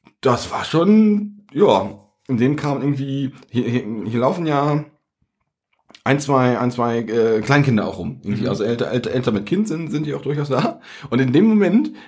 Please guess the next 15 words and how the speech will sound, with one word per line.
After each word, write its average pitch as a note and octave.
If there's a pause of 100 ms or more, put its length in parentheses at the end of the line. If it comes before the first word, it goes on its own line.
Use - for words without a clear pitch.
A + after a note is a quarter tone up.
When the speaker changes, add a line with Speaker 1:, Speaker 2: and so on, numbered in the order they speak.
(120)
Speaker 1:
kam C#3+
halt E3
eine C#3+
Mutter F3
mit, E3+
mit, D3+
mit D3+
dem, C3+
mit C3+
dem C3
kleinen C3+
Mädchen D#3+
rein A#2 (340)
und D3+
dann D#3+